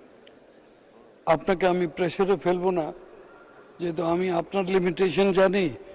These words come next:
আর আমাদের লিমিটেশন হলো যাদের জন্য আমরা কথা বলবো, ম্যাক্সিমাম তো এখানে হাউসে নাই,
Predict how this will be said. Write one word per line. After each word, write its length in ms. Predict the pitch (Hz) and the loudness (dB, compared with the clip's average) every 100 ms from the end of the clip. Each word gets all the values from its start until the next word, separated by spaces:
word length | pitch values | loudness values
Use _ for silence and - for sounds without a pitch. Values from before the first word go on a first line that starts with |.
| - - - - | -20 -20 -20 -6
আর 180 | - 165 | -2 0
আমাদের 440 | 127 170 202 208 202 | 2 4 4 4 4
লিমিটেশন 640 | 214 208 202 208 - 202 | 2 2 2 0 2 0
হলো 240 | 196 202 190 | 4 2 4
যাদের 360 | 180 175 185 | 2 0 -2
জন্য 260 | 165 196 185 | -2 -2 0
আমরা 220 | 175 180 - | 0 -2 -2
কথা 220 | 165 185 | -2 2
বলবো, 440 | 202 196 180 160 - - - - | 2 2 0 -2 -4 -16 -20 -8
ম্যাক্সিমাম 460 | 175 175 190 202 196 | -6 -4 -2 -2 -2
তো 80 | 185 | -4
এখানে 280 | 165 175 151 | -4 -4 -2
হাউসে 280 | 156 143 | -4 -4
নাই, 280 | 151 135 110 | -6 -6 -8